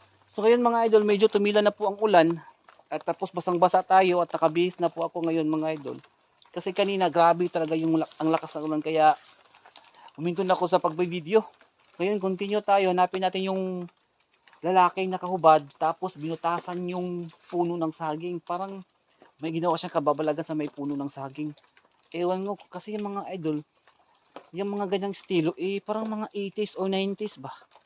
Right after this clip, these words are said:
Ano, mga ganyan-ganyan. Kasi parang nakaranas din ako ng <laughs> dati, eh. Nung ka-, ah, kabataan pa natin, di ba? Yung mga ganyan-ganyan na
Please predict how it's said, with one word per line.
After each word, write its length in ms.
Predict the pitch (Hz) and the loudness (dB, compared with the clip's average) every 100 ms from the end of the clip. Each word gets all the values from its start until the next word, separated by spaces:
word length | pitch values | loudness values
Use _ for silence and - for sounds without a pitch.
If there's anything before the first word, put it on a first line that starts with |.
| _ _ | _ _
Ano, 160 | 190 214 | -12 -8
mga 240 | 202 185 | -6 -4
ganyan-ganyan. 560 | 185 190 185 180 156 190 - _ _ _ _ - _ _ _ _ _ _ _ | -4 -4 -4 -2 0 -2 -8 _ _ _ _ -20 _ _ _ _ _ _ _
Kasi 240 | - - 220 | -20 -14 -6
parang 320 | - 208 208 | -2 0 -2
nakaranas 480 | - 196 196 208 - | 0 2 4 4 0
din 160 | 190 | -8
ako 240 | 190 190 196 | -10 -12 -12
ng 240 | 196 196 160 - _ | -10 -12 -14 -20 _
<laughs> 380 | _ _ 139 139 | _ _ -12 -6
dati, 480 | 180 - 247 233 | -6 -6 -6 -6
eh. 20 | 131 _ _ _ - | -6 _ _ _ -10
Nung 400 | 220 220 214 214 - _ _ _ | -6 -4 -4 -6 -10 _ _ _
ka-, 160 | - 160 - | -8 -8 -4
ah, 320 | 165 160 156 | 0 2 0
kabataan 560 | 151 147 - 156 160 | 0 -2 0 -2 -2
pa 80 | 151 | -4
natin, 400 | 139 127 117 117 | -2 -2 -4 -8
di 80 | 120 | -10
ba? 160 | 117 123 _ _ _ _ | -10 -14 _ _ _ _
Yung 80 | 156 156 | -4 -2
mga 200 | 151 147 | 0 0
ganyan-ganyan 440 | 143 135 131 127 | -2 -2 -4 -6
na 240 | 123 123 | -6 -8